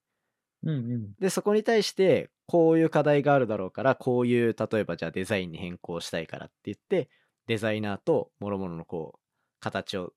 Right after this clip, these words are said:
Speaker 2: 詰めていくのをプロダクトマネージャーだし、
Speaker 1: ほう。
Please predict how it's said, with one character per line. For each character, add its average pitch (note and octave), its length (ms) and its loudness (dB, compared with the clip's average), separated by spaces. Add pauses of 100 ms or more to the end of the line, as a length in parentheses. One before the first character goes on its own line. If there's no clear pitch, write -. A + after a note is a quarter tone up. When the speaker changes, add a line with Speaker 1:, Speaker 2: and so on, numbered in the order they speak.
(200)
Speaker 2:
詰 G#2+ 220 -6
め F#2 40 -8
て G2+ 100 -6
い F2+ 60 -4
く - 80 -10
の C#3 120 -2
を E3 40 -4
プ G#2 120 -10
ロ F2+ 80 -4
ダ D2 120 -6
ク - 60 -20
ト E2 80 -10
マ C#2+ 120 -8
ネ C2+ 80 -12
ー B1+ 60 -14
ジ - 80 -14
ャ - 40 -14
ー - 40 -20
だ - 80 -16
し、 A#2 340 -6 (580)
Speaker 1:
ほ G#2 240 -6 (1300)
う。 F#2+ 60 -20